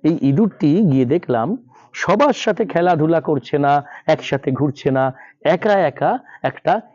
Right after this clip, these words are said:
ইটের ওপর বসে আছে।" অর্থাৎ সে হঠাৎ করে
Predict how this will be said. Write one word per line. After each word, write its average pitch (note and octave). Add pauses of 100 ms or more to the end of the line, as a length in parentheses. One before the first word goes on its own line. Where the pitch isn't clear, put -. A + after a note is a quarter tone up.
ইটের D3
ওপর G3
বসে A#2+
আছে।" A2 (640)
অর্থাৎ C3
সে -
হঠাৎ B2
করে B2+